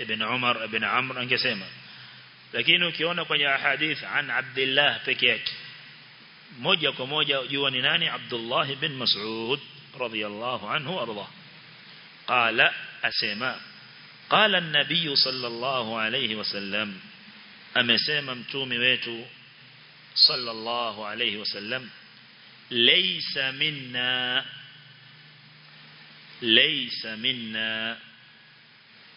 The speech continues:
si katika mimi." Yani mtume ajitenga na yeye. Mtume sallallahu alayhi wa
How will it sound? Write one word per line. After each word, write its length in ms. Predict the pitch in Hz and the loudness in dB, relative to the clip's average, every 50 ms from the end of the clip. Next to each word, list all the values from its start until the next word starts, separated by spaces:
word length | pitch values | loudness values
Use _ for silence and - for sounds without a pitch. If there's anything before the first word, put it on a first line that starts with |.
| - - - - | -20 -20 -14 -6
si 300 | - - - - 165 170 | -2 0 2 2 2 0
katika 640 | 165 - 151 143 131 - - 135 123 - - 127 123 | 0 2 0 0 0 0 -4 -6 -6 -6 -6 -6 -6
mimi." 540 | 123 127 131 135 131 123 120 123 127 120 107 - - - - - - - - - - - - - - - - - - - - - - - - - - - - - - - | -2 0 2 2 2 0 0 2 2 2 0 -2 -10 -14 -16 -18 -18 -20 -20 -20 -20 -20 -20 -20 -20 -20 -20 -20 -20 -20 -20 -20 -20 -20 -20 -20 -20 -20 -20 -20 -16 -4
Yani 240 | 117 120 120 127 127 | 0 2 4 4 2
mtume 500 | 127 120 107 - 147 147 143 143 139 127 113 | 2 2 -2 -2 -2 0 4 4 4 4 4
ajitenga 920 | 131 131 123 127 127 123 117 - - 147 143 147 143 139 131 127 123 120 117 | 0 0 0 0 -2 -4 -6 0 2 4 6 6 4 2 0 0 -2 -2 0
na 120 | 117 117 113 | 0 2 4
yeye. 380 | 117 120 117 113 107 104 98 - - - - - - - - - - - - - - - - - - - - - - - | 6 8 8 6 6 2 -2 -6 -10 -14 -14 -16 -18 -18 -20 -20 -20 -20 -20 -20 -20 -20 -20 -20 -20 -20 -20 -20 -10 -4
Mtume 280 | - 147 147 139 139 120 | 0 2 2 2 4 2
sallallahu 320 | - 123 123 117 - - | 2 0 0 -2 -2 -2
alayhi 100 | 151 156 | 0 0
wa 40 | 160 | 2